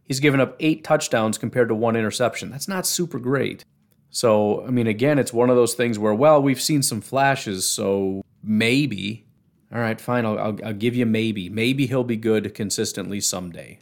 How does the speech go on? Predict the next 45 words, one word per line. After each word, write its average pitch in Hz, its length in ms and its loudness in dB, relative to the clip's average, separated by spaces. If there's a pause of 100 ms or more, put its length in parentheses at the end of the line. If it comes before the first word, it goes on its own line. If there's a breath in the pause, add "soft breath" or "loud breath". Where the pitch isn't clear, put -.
All - 100 -14
right, - 260 -20
congratulations 98 760 -4
on 87 160 -18
that. 85 180 -20 (440)
We 120 140 6
are 143 100 8
going 135 300 4
into 123 160 2
year 117 160 4
three 147 280 0
next 92 320 -4
year. - 260 -14 (160)
You 104 160 -4
realize 98 420 2
that, 90 160 -10
right? 92 240 -10 (320)
I - 40 -4
mean, 110 80 2
that's, 127 200 2
that's, 139 280 2
that's 139 320 0
when 127 140 2
Jaire 117 500 4
really 104 220 0
became, 101 400 -6
like, 92 260 -6
the 104 220 -10
premier 107 580 -4
number 101 280 -2
one 98 160 -2
corner 101 320 -4
in 92 80 -8
football 95 320 -4
was 92 120 -4
year 95 180 -4
three. 90 360 -8 (320)
And 107 100 -2
there 104 120 4
is 101 120 2
growth 113 380 2
here, 95 180 -6
but, 92 300 -8
I 107 60 -12
mean, 92 320 -8